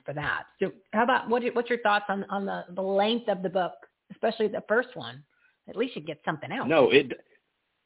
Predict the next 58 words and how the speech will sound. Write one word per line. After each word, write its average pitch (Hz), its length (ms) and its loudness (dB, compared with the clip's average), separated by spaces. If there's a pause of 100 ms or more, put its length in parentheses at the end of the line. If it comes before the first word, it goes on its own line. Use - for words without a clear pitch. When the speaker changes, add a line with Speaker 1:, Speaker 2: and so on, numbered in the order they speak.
(120)
Speaker 2:
my 143 200 0
very 156 320 0
first 135 260 -6
book 117 200 -8
was 110 180 -12
sixty-seven 117 640 -8
pages. 117 420 -8
And 104 160 -12
so, 107 300 2 (300)
and 120 120 4
it 131 60 4
was 135 140 2
about 127 240 2
neck 151 160 0
Speaker 1:
Oh. 127 60 -8
Speaker 2:
pain. 113 180 -6
I'm 120 120 -8
a - 40 -8
physical 123 380 -8
therapist 127 360 -6
before 120 260 -2
I 110 40 0
really 117 340 -2
started 107 400 -4
teaching 117 260 -6
people 107 220 -6
how 104 80 2
to 98 60 -4
write 98 240 -2
books. 156 240 0
That's 101 180 -10
what 104 80 -4
I 98 60 -2
was, 95 120 -10 (160)
you 98 100 -10
know, 95 220 -6
all 104 220 4
the 95 80 -4
time 107 240 -4
I - 20 -4
was 95 160 -10
doing. 147 260 2 (280)
And 104 120 -2
so 123 100 4
I 113 40 4
wrote 117 180 4
a 113 40 2
book 117 220 -2
about, 110 220 -2
called 104 200 -4
Neck 107 200 -6
Pain 107 240 -6
Solutions. 123 440 -4
It's, - 160 -10
like, 98 120 -4 (120)
sixty-seven 101 580 -2
pages 92 340 -4
long. 117 260 4